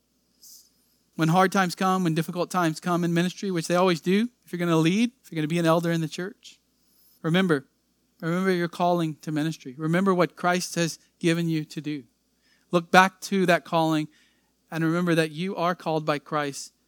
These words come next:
to preach, to teach, to counsel, to do all the things that an elder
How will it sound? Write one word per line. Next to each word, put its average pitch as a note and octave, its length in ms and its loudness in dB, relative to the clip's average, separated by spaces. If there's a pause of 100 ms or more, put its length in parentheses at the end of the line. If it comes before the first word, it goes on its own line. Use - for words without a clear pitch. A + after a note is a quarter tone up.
(260)
to E3 100 -14
preach, E3 540 -6
to D3 100 -14
teach, - 560 -10 (100)
to - 80 -20
counsel, D3+ 480 -6
to - 120 -20
do D#3 140 -10
all F3+ 220 -6
the E3+ 140 0
things D#3 420 -8 (760)
that D3+ 100 -4
an D#3 100 -4
elder D#3 400 -2